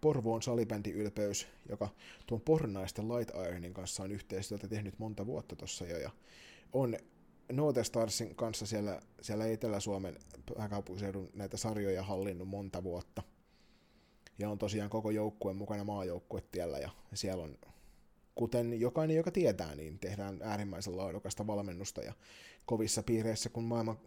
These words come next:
tai Suomen kovimpia pelaajia, ja ehkä maailman kovimpia, kovimpiakin tämän ikäluokan pelaajia vastaan pääset pelaamaan, niin se varmasti kehittää joukkuetta hyvään suuntaan, ja uskon, että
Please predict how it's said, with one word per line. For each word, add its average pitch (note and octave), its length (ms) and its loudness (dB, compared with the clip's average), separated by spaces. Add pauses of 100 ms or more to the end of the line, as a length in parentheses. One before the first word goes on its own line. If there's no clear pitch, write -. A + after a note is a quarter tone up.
tai A#2 160 2
Suomen A#2+ 300 2
kovimpia A2+ 480 4
pelaajia, G#2+ 460 2 (140)
ja G#2 100 0
ehkä - 180 0
maailman A2+ 300 0
kovimpia, F2+ 460 -2 (200)
kovimpiakin G2 500 -2
tämän F2+ 280 -4
ikäluokan G2 440 -2
pelaajia G#2 360 0
vastaan A#2 300 -4
pääset A#2+ 240 -2
pelaamaan, A2 380 2
niin G#2 60 -4
se A2 100 0
varmasti A2 360 -2
kehittää G#2 420 -2
joukkuetta G#2 540 -2
hyvään G#2 280 -2
suuntaan, F#2+ 420 -6
ja - 80 -14 (540)
uskon, A2+ 320 2
että G#2 220 -2